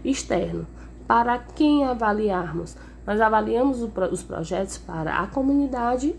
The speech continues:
e para a, a própria equipe que está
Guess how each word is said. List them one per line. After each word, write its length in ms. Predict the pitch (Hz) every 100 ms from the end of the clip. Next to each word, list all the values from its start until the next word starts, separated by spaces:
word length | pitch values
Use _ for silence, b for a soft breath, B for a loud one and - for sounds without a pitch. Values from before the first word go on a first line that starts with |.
| 285
e 160 | 294
para 520 | 339 - 226 226 285 370 B B B B B -
a, 80 | 233
a 300 | 233 233 220
própria 420 | - 254 262 294
equipe 280 | 294 247 -
que 120 | 294
está 440 | - - 214 233